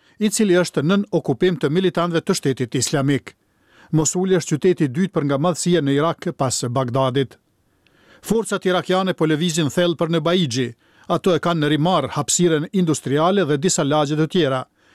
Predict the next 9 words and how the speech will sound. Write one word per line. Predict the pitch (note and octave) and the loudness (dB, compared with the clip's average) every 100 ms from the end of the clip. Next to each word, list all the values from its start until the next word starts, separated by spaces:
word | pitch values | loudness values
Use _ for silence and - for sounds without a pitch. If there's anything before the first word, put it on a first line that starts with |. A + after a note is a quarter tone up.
| _ - | _ -2
i | G3+ | 0
tha | F#3 F#3 | 0 0
një | D#3+ D#3 | 2 0
kolonel | F3 F3 F3+ F3 | 2 2 2 2
ushtarak | D3+ D3+ D#3 F3+ | 0 0 0 0
agjencisë | D#3 C#3 C3+ F3 D#3+ C#3+ | -2 -2 0 0 0 0
A | C3+ | -2
F | C3+ | -2
P, | D3 | 0